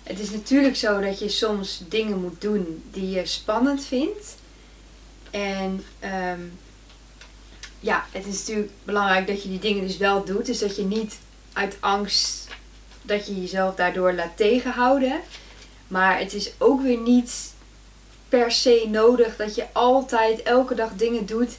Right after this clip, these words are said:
die buiten je comfortzone liggen, die je eigenlijk, zeg maar, ja, een beetje angst inboezemen. Dat, in ieder geval, dat associeer ik met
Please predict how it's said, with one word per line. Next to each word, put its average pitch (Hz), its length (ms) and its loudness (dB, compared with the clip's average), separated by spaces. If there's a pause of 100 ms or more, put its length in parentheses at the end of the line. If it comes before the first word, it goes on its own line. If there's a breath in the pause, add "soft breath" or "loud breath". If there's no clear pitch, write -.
(400 loud breath)
die 214 160 -6
buiten 226 340 4
je 214 80 -6
comfortzone 214 680 -2
liggen, 214 420 0
die 202 140 -4
je 220 80 0
eigenlijk, 208 480 -2
zeg 190 160 -10
maar, 196 400 -2
ja, 185 200 -6
een 175 80 -8
beetje 190 220 -6
angst - 560 -6 (380 loud breath)
inboezemen. 220 800 -4 (360)
Dat, 196 340 -4 (380)
in 196 100 -8
ieder 196 140 -4
geval, 190 220 -4
dat 190 280 -2
associeer 190 560 -2
ik 214 180 -2
met 220 280 -4